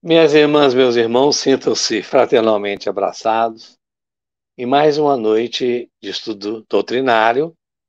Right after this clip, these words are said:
do Centro Espírita Fé e Caridade de Juiz de Fora. Hoje, nessa noite em especial,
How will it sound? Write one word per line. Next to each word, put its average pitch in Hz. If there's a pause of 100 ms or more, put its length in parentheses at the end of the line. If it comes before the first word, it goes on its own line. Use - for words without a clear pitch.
(140)
do 120
Centro 147
Espírita 139
Fé -
e 113
Caridade 107 (440)
de 107
Juiz 101
de 90
Fora. - (720)
Hoje, 165 (100)
nessa 101
noite 101
em 113
especial, 123